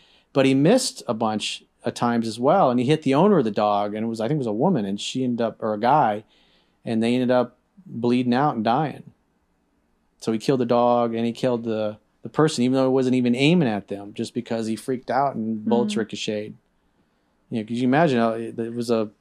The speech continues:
Speaker 1: I don't know, a pit bull or something like that.
Speaker 2: Yeah, pit
Speaker 1: But he
Speaker 2: bulls are
Speaker 1: missed a
Speaker 2: dangerous.
Speaker 1: bunch of times, and, you know, the pit bull's charging at 'em. But it's, that's what happens. You get nervous.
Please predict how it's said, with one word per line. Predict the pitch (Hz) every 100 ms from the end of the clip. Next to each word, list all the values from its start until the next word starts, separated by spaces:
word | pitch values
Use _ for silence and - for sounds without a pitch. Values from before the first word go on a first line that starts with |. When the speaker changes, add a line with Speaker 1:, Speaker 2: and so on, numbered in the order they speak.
| _ -
Speaker 1:
I |
don't | 113
know, | 104
a | 98
pit | - -
bull | 120 117
or | 117
something | - 113 110
like | 104 107
that. | - 139 143 - - _ -
Speaker 2:
Yeah, | 202 180
pit | 196
Speaker 1:
But | -
he | 139
Speaker 2:
bulls |
are |
Speaker 1:
missed | 147 208
a | 185
Speaker 2:
dangerous. | 120
Speaker 1:
bunch | 135 143
of | 147
times, | 170 220 196 120 - - - _ _ -
and, | 127 123 123 120 139 -
you | 131
know, | 117
the | 110 113 107 _
pit | 139 143
bull's | 135 127
charging | 131 151 180 113
at | 98
'em. | 101
But | 110 110
it's, | 117
that's | - 120 117
what | 123
happens. | 135 160 120 107
You | 110
get | 117
nervous. | 117 117 131 185 - -